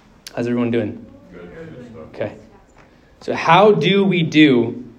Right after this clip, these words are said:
Speaker 1: silent prayer? How do we do silence and solitude? And I'm, I, I guarantee you in this room right now, there are a lot of things that it came out already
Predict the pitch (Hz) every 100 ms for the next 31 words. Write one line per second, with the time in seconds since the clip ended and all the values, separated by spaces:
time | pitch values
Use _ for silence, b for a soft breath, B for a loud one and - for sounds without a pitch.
0 | _ _ _ - - 131 127 123 123 107
1 | 98 139 151 156 151 127 120 120 117 -
2 | 113 110 117 107 117 120 110 107 120 123
3 | 127 147 147 139 151 151 139 147 143 151
4 | 170 160 160 156 151 143 147 143 139 123
5 | 123 110 117 160 B B B B B -
6 | 139 135 131 139 151 147 151 147 - 139
7 | - 139 151 143 143 143 123 135 160